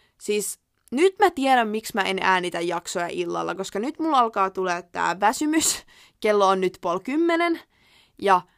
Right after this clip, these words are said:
nyt mä alan puhumaan jo ihan sekavia. Mä alan puhumaan niinku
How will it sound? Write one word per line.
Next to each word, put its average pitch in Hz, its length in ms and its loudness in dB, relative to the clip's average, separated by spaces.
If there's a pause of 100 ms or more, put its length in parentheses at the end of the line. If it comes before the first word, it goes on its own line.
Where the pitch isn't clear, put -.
(340)
nyt 247 180 -6
mä 247 100 2
alan 233 220 2
puhumaan 190 560 0
jo 180 140 -8 (160)
ihan 277 380 -2
sekavia. 170 640 -8 (320)
Mä 196 100 -2
alan 202 180 0
puhumaan 190 460 -2
niinku 170 400 -10